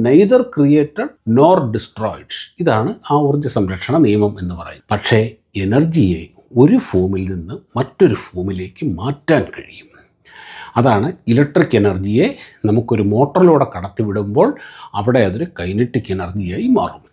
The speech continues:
സോളാർ എനർജി, സൂര്യപ്രകാശത്തിലുള്ള എനർജിയെ ഒരു സോളാർ സെല്ലിലൂടെ കടത്തിവിടുമ്പോൾ അത് ഇലക്ട്രിക് എനർജിയായിട്ട് മാറും. ഉയര-, ഉയരത്തിൽ കെട്ടി നിർത്തിയിരിക്കുന്ന ആ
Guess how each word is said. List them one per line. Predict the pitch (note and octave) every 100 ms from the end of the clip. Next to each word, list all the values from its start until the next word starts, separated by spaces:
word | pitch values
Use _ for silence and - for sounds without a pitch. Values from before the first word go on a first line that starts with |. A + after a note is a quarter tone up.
| -
സോളാർ | - D3 F#3+ G3+ F#3+
എനർജി, | C3+ A#2 G2+ F#2+
സൂര്യപ്രകാശത്തിലുള്ള | - C3+ F3+ G#3+ F3+ E3 D#3 D3+ C3+ A#2 G#2
എനർജിയെ | F#2 A2 A#2+ A#2+ E3+ -
ഒരു | G3+ A2+
സോളാർ | A2 A#2 E3 G#3+
സെല്ലിലൂടെ | - B2 A#2+ A#2+ A2 G#2
കടത്തിവിടുമ്പോൾ | F#2+ F#2+ - G#2+ F2 G#2 F#2 G2+ F3+ - - _
അത് | B2 B2
ഇലക്ട്രിക് | G#2+ D3 G#3+ G3+ A2
എനർജിയായിട്ട് | F2+ E2+ F#2 F2+ G#2+ -
മാറും. | G#3+ F2 D#2 - _ -
ഉയര-, | F3+ A3 A3+
ഉയരത്തിൽ | D3 A3 G#3 G3+ F3+
കെട്ടി | - - B3
നിർത്തിയിരിക്കുന്ന | G#3 D#3 - C3 A#2 A2+ A#2 A#2 C3+
ആ | -